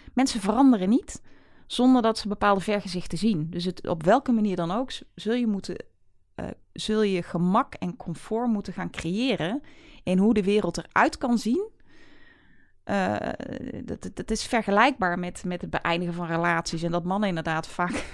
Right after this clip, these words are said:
<laughs> vaak pas naar een, na-, eh, op het moment dat ze een andere vrouw hebben, weggaan bij een s-, bestaande relatie. Dan hebben ze perspectief op iets nieuws. Maar zo werkt een brein, eh,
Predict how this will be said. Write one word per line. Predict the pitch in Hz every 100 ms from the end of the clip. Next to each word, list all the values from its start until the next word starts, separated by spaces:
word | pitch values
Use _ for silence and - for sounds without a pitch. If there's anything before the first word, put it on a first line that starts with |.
| -
<laughs> | -
vaak | - - 196 208
pas | - 170 -
naar | 175 175
een, | 156 - -
na-, | 180 -
eh, | 208
op | -
het | 170
moment | 175 180
dat | 180
ze |
een | 175
andere | 185 165
vrouw | 160 190 214
hebben, | 165 165 165 147
weggaan | 202 - 175
bij | 165 165
een | 160
s-, | 160
bestaande | - - - 165 165
relatie. | 170 208 202 -
Dan | 170
hebben | 180 180
ze | 170
perspectief | 175 170 - - 247
op | - 156
iets | 143 -
nieuws. | 226 131 - - - - - - - - -
Maar | - 226
zo | 240 240
werkt | 262 240 - -
een | 196
brein, | 170 202 254 160 151 - -
eh, | - 170